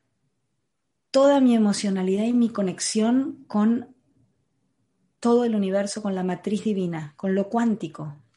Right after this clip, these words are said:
que no estoy separado y que instantáneamente estoy todo el tiempo conectada al mismo momento. No estoy dividida con nadie ni con nada, ni con esa información, ni con este eclipse, ni con este portal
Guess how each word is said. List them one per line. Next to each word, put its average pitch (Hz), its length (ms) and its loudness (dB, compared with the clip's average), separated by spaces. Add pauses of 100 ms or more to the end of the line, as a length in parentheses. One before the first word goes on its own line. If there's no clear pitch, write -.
que 202 300 0
no 208 200 4
estoy 240 340 0
separado 226 440 0
y 339 80 2
que 233 120 4
instantáneamente 226 1080 4
estoy 269 240 -2
todo 320 180 0
el 320 80 6
tiempo 320 300 4
conectada 285 480 4
al 294 80 6
mismo 302 260 4
momento. 277 800 4 (1040)
No 262 140 4
estoy 294 340 4
dividida 262 540 6
con 214 200 6
nadie 277 320 6
ni 302 120 6
con 220 260 4
nada, 226 240 4
ni 202 80 4
con 214 180 0
esa 233 200 2
información, 247 640 2
ni 285 100 6
con 226 160 2
este 233 180 0
eclipse, 240 640 -2 (280)
ni 202 80 -6
con 220 120 2
este 233 180 2
portal 262 840 6